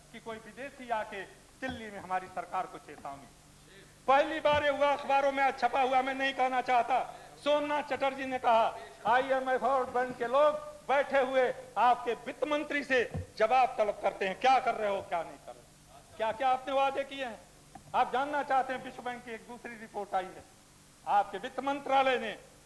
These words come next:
क्या क्या वादे उनसे किए हैं, आगे आप क्या करने वाले। देश की आर्थिक व्यवस्था के ऊपर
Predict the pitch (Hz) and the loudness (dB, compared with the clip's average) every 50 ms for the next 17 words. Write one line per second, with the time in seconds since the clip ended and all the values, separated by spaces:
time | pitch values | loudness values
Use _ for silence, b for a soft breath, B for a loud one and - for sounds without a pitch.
0 | - - - 190 196 196 - 240 240 220 208 208 208 202 190 185 - - 170 - | -20 -6 -2 -2 -2 0 0 0 2 2 2 2 0 -2 -6 -6 -10 -12 -14 -14
1 | - 180 180 160 165 175 170 185 196 196 202 202 196 202 - 214 208 214 220 214 | -10 -10 -8 -4 -2 0 0 0 0 0 0 -2 0 0 0 0 0 0 -2 -6
2 | 220 233 233 233 247 247 220 - - - - - - - - - - - - - | -6 -8 -10 -10 -10 -12 -16 -20 -20 -20 -20 -20 -20 -20 -20 -20 -20 -20 -20 -20
3 | - - - - - - - - - - - - - - 226 247 262 262 240 - | -20 -20 -20 -20 -20 -20 -20 -20 -20 -20 -20 -20 -16 -10 -6 -2 -2 -2 -2 -4
4 | - - - 214 214 208 190 160 151 208 277 269 - - 294 302 254 302 302 302 | -6 -10 -10 -10 -8 -6 -4 -2 0 2 2 0 0 -4 -6 -2 2 4 4 4
5 | 285 294 - - - 254 - 254 240 233 - - 202 170 - - - | 4 2 -2 -2 -4 -2 -2 -2 -4 -2 -2 -4 -4 -4 -6 -10 -18